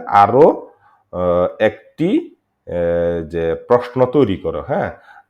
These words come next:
এ-, এখানে একটি লিখলে হবে না, আরো এ-, এই যে, আহ, আ-, আহ, উ-, উপরে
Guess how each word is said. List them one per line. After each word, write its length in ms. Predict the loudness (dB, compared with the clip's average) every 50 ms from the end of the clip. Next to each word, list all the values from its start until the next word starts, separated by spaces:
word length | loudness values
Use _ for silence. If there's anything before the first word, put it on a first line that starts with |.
| _ _ _ _ _ _ -12
এ-, 120 | -12 -10 -8
এখানে 300 | -8 -6 -4 -4 -4 -2 -2
একটি 600 | -2 -2 -4 -6 _ _ _ _ _ -8 -6 -6
লিখলে 340 | -4 -4 -6 -4 -4 -4 -2
হবে 260 | -2 -2 -2 -2 -4
না, 200 | -4 -4 -6 -6 -6 -2
আরো 420 | -2 0 0 0 -2 -2 -4 -6 -10 -12
এ-, 140 | -12 -12 -10
এই 160 | -10 -10 -10
যে, 160 | -10 -10 -12 -14
আহ, 1160 | -14 _ _ _ _ _ _ _ _ _ _ _ _ _ _ _ _ _ _ -14 -10 -10 -10 -8
আ-, 300 | -10 -10 -10 -10 -10 -8
আহ, 640 | -8 -6 -4 -4 -4 -4 -6 -6 -8 _ _ -10 -10
উ-, 220 | -10 -10 -8 -10
উপরে 280 | -6 -2 2 2 2